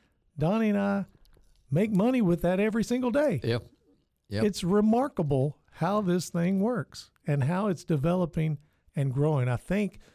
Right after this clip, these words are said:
Speaker 1: this podcast could really go, uh, for many years,
Speaker 2: Mm-hmm.
Speaker 1: just off of the development and the new developments and everything that's coming down the pipe. And yes, now we have the opportunity to get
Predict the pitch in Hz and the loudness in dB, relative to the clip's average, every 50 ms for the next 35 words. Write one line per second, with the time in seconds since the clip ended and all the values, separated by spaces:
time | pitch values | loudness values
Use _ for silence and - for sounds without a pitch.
0 | _ _ _ _ _ - 156 156 131 - - - 160 160 175 160 - - 139 123 | _ _ _ _ _ -4 -2 -2 -2 -2 -2 -2 0 0 -2 -2 -2 -2 -2 -2
1 | 123 123 - - - 127 127 139 156 151 147 139 123 143 151 160 151 135 127 - | -2 -2 -4 -4 -6 -4 -2 0 0 2 0 0 0 0 0 2 2 0 0 -2
2 | - _ _ _ _ _ _ _ _ _ _ - - 127 123 127 127 127 175 233 | -6 _ _ _ _ _ _ _ _ _ _ -10 -6 -6 -4 -4 -4 -6 -8 -12
3 | - - _ - - 139 120 135 170 214 226 180 170 226 262 233 107 - - - | -16 -20 _ -8 -6 -2 0 2 2 2 2 2 0 -2 -4 -4 -8 -10 -14 -18
4 | - - - 104 98 98 101 107 101 101 101 - _ _ - 131 156 151 - - | -16 -10 -8 -6 -4 -4 -2 -2 -2 -4 -4 -6 _ _ -4 -2 -2 -2 -2 -2
5 | 170 170 165 151 - 160 139 139 135 117 135 123 107 131 139 151 160 165 160 151 | -2 -2 -2 -2 -2 -2 -2 -2 -2 -2 -2 -2 0 0 0 2 0 0 0 0
6 | 151 156 151 143 123 120 120 117 117 135 156 156 147 151 139 143 143 147 147 139 | 0 0 0 0 0 0 0 0 2 2 2 2 0 0 0 0 0 0 -2 -2
7 | 139 143 143 143 139 - - 120 113 123 139 139 139 135 - 143 139 131 131 127 | -2 -2 -2 -4 -4 -6 -8 -8 -6 -4 -2 -2 -4 -4 -2 -2 -2 -2 -2 -4
8 | 107 - - - 131 127 127 127 120 117 - _ _ _ _ _ _ _ _ - | -6 -8 -6 -4 -2 -2 -2 -2 -2 -4 -6 _ _ _ _ _ _ _ _ -2
9 | 139 139 160 165 151 139 120 - 131 127 127 131 131 - - - _ _ _ _ | 0 0 2 2 0 0 0 0 0 0 0 -2 -4 -8 -16 -20 _ _ _ _
10 | _ _ _ - - 123 123 123 120 131 127 117 107 104 - - 123 117 123 127 | _ _ _ -8 -4 -2 0 0 2 2 2 0 0 -2 -4 -4 -2 -2 0 0
11 | 131 135 139 139 139 135 131 120 120 123 127 120 120 123 123 123 113 110 123 123 | 0 0 0 0 -2 -2 -2 -2 -2 -2 -2 -2 -2 -2 -2 -4 -4 -4 -4 -4
12 | 113 120 - - 120 - - 131 120 120 117 117 120 117 113 - _ _ _ _ | -4 -4 -6 -6 -8 -6 -4 -4 -4 -4 -4 -4 -4 -4 -6 -8 _ _ _ _
13 | _ _ _ _ _ _ - - - 131 120 117 123 139 127 127 127 - - - | _ _ _ _ _ _ -8 -4 -4 -4 -4 -2 -2 0 0 -2 -4 -6 -12 -18
14 | - | -20